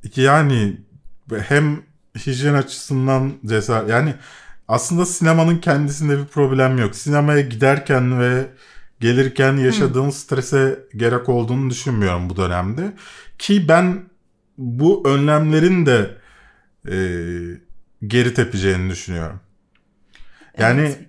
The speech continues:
Speaker 1: ve hani açıkçası içimde de büyük bir korku var benim. E, sonuçta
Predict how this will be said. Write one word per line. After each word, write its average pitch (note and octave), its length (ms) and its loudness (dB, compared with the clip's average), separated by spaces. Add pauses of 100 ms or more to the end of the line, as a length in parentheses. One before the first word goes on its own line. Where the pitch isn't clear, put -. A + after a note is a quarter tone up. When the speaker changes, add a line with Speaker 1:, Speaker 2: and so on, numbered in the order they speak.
(280)
Speaker 1:
ve F3+ 340 0 (120)
hani C#3+ 240 0 (680)
açıkçası D3 480 -4
içimde D3+ 360 0
de D3+ 140 2
büyük C#3+ 260 -4
bir E3 100 -4
korku C3+ 440 0
var C3 400 0
benim. F2+ 340 -4 (640)
E, F2+ 320 -6 (260)
sonuçta D3+ 720 0